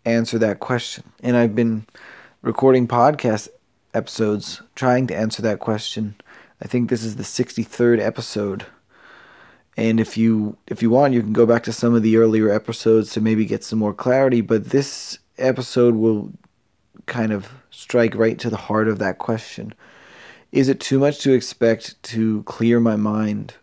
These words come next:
and not have any thoughts during meditation? The short answer,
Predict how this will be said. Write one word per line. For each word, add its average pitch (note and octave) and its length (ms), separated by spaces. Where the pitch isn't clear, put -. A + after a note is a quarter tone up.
and A2+ 140
not G#2+ 180
have A2 200
any G#2 140
thoughts - 640
during A#2 260
meditation? A2 720
The - 60
short E3+ 500
answer, F#2 600